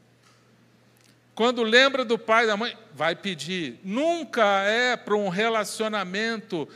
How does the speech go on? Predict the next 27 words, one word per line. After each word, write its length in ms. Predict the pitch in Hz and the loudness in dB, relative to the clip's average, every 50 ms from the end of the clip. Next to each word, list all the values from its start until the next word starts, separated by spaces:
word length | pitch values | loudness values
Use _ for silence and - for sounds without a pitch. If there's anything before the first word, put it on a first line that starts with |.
| - - - | -20 -12 -4
é 140 | 185 185 180 | -2 -2 -2
só 220 | 180 - 220 226 | 0 0 -2 0
para 160 | 226 226 220 | 0 0 -2
pedir 300 | 226 226 202 165 147 214 | -2 -4 -8 -6 -4 -4
alguma 340 | 220 208 190 185 190 190 175 | -4 -4 -4 -6 -4 -4 -4
coisa 260 | - - 196 196 202 | -4 -2 -4 -4 -4
para 140 | 196 202 185 | -4 -6 -6
receber. 500 | 175 185 175 - - 156 127 135 143 131 | -6 -6 -6 -6 -8 -10 -8 -8 -10 -10
Com 180 | - - 196 180 | -8 -8 -8 -6
Deus 280 | 165 185 196 208 175 | -2 -2 -2 -2 -2
é 80 | 190 185 | -4 -6
a 40 | 175 | -6
mesma 300 | 175 190 196 190 208 196 | -6 -6 -6 -6 -6 -8
coisa. 460 | - - 180 196 214 202 160 - - _ _ _ _ _ _ _ _ _ _ _ _ _ _ _ _ _ _ _ _ _ _ _ _ _ _ _ _ _ _ _ | -8 -8 -8 -6 -6 -8 -10 -16 -20 _ _ _ _ _ _ _ _ _ _ _ _ _ _ _ _ _ _ _ _ _ _ _ _ _ _ _ _ _ _ _
Não 140 | - 170 196 | -8 -6 -4
muda. 400 | 196 220 254 269 214 202 143 120 113 - - - _ _ _ _ _ _ _ _ _ _ _ _ _ _ _ | -4 -2 -4 -4 -4 -6 -10 -10 -12 -20 -20 -20 _ _ _ _ _ _ _ _ _ _ _ _ _ _ _
É 120 | - 185 208 | -2 0 2
o 20 | |
relacionamento 840 | 196 208 233 240 240 214 - - 233 226 226 208 214 233 226 233 226 | 2 2 2 2 2 0 0 0 2 2 0 0 -2 -4 -6 -6 -8
de 120 | 185 220 | -6 -4
amor. 320 | 208 202 202 226 233 214 | -4 -4 -2 -2 -2 -4
Deus 320 | 175 160 214 226 233 202 185 | -2 0 0 0 0 0 -4
muitas 340 | 214 220 - 220 196 180 156 | -8 -8 -4 -4 -4 -4 -2
vezes 240 | 202 220 226 185 | -2 -2 -2 -2
vai 220 | 175 175 214 220 214 | -2 -2 -2 -2 0
nos 240 | 208 226 240 220 - | -2 -4 -6 -6 -8
testar 920 | - - - 202 165 - - - - 208 214 240 233 214 151 - - | -8 -4 -2 -2 -2 -4 -6 -6 -2 0 2 2 2 0 -2 -6 -12